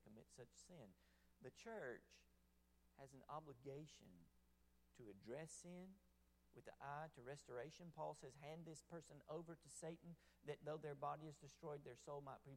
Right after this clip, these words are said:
preserved until the day of Christ." The goal is restoration with Christ, even in that situation. Second Corinthians, he says that not to grieve this person anymore, because the rebuke of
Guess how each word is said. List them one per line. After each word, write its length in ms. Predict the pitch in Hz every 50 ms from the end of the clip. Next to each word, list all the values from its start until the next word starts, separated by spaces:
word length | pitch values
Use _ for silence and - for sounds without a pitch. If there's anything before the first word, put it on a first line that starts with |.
| -
preserved 560 | - 117 117 - 139 139 143 147 143 147 151 - - - - - - -
until 240 | 139 127 - 123 -
the 80 | 120
day 240 | 113 113 120 123 135
of 80 | 131 - -
Christ." 400 | - 123 110 95 87 90 - - - - - - - - - - - - - - - - - - - - - - - - -
The 80 | -
goal 320 | 123 131 135 139 143 151 147 139
is 160 | 135 117 - 135
restoration 720 | 127 127 127 - - 127 120 107 113 123 - - 147 127 127 - - - - - - - - - -
with 80 | 135 - -
Christ, 320 | - 170 147 117 104 - - -
even 240 | 139 131 131 127 123 127 123 -
in 160 | 135 123 123 123
that 160 | 117 123 - -
situation. 560 | - - 113 - - 113 107 107 110 - - - - - - -
Second 320 | - - 180 - 160 147 139
Corinthians, 480 | 160 156 151 143 - 151 143 143 135
he 80 | 143 139
says 320 | - - 143 139 131 127
that 160 | - 127 117 - - - - -
not 160 | 139 143 143 -
to 80 | 151
grieve 260 | 135 139 151 151 147 135 139
this 100 | 131 - -
person 240 | 147 143 131 - 139
anymore, 320 | 135 135 135 135 139 131
because 320 | 120 120 - 147 131 123
the 80 | - 113
rebuke 400 | 113 110 107 131 135 139 139 -
of 80 | 127